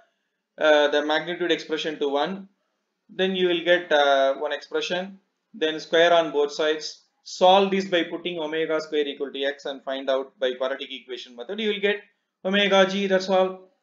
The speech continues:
That at that omega g, find out the phase angle. You get minus one fourteen, one fourteen point four seven. So add to one eighty. So you will get sixty-five point five. That is the phase margin. Very, very simple.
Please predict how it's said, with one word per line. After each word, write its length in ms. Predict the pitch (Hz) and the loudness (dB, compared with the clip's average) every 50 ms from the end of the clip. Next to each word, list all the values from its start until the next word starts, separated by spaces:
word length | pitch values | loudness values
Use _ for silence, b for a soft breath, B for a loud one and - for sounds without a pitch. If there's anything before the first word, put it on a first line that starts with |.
| _ - | _ -6
That 120 | 196 190 185 | -2 0 0
at 160 | 175 175 185 | 2 2 2
that 160 | 190 196 190 | 0 0 0
omega 420 | 180 180 185 185 185 175 180 175 165 | 0 2 4 4 4 4 4 2 2
g, 100 | 196 208 | 0 -2
find 260 | 208 202 170 165 175 | -2 -2 -2 -2 0
out 60 | 196 202 | 0 0
the 120 | 185 165 | 0 0
phase 240 | 151 147 139 - - | -2 -2 -4 -4 -6
angle. 460 | 123 117 110 110 127 127 127 131 127 - _ _ _ _ _ _ - | -10 -10 -10 -8 -6 -6 -6 -6 -6 -10 _ _ _ _ _ _ -8
You 140 | 175 170 | -6 -2
get 200 | 165 175 185 185 | -2 -2 -2 -2
minus 300 | 156 151 151 160 175 180 | -2 -2 -2 -2 -2 -4
one 160 | 170 151 156 151 | -4 -6 -6 -4
fourteen, 380 | - 156 147 143 147 143 143 139 | -2 -2 -2 -2 -4 -8 -10 -8
one 240 | 135 147 143 156 | -8 -8 -6 -6
fourteen 320 | 160 180 170 156 165 156 151 | -4 -2 -2 -2 -2 -4 -4
point 240 | 143 135 123 113 110 | -6 -6 -6 -8 -10
four 140 | 117 120 | -12 -12
seven. 480 | 113 - 123 113 113 117 117 120 120 - _ _ _ _ _ _ _ - | -10 -10 -8 -8 -8 -8 -8 -10 -12 -18 _ _ _ _ _ _ _ -12
So 440 | - - 147 147 147 147 143 - | -4 0 2 4 4 2 2 0
add 320 | 127 135 156 196 214 208 - | 0 0 2 2 0 0 0
to 80 | 233 | 0
one 220 | 190 165 151 151 147 | 2 2 0 0 -4
eighty. 580 | 139 135 117 127 131 127 131 131 127 - _ _ _ _ _ _ _ | -6 -6 -6 -6 -6 -6 -6 -6 -8 -12 _ _ _ _ _ _ _
So 160 | - - 190 190 | -10 -4 -2 0
you 160 | 170 160 156 | 2 2 0
will 100 | 147 - | 0 0
get 160 | 185 190 190 | -2 -2 -2
sixty-five 500 | 190 - - - 185 - - 170 160 156 | -4 -10 -10 -8 -8 -4 -4 -4 -4 -4
point 300 | 151 139 127 123 117 110 | -4 -6 -6 -6 -8 -8
five. 280 | - 127 123 131 131 123 - - - - | -4 -2 -2 -2 -2 -4 -8 -14 -10 -4
That 140 | 202 226 262 269 | -2 -2 -2 0
is 60 | 233 | 0
the 120 | 254 262 | -2 0
phase 260 | 254 240 233 233 233 | 0 0 0 0 -2
margin. 420 | 226 226 226 220 214 220 226 226 220 | -4 -2 -2 -2 -2 -4 -6 -4 -4
Very, 200 | 165 170 220 233 | -4 -2 -2 0
very 180 | 240 240 240 | 0 0 0
simple. 520 | 214 196 214 214 214 202 208 208 202 - | 0 0 -2 -2 -2 -2 -6 -6 -6 -8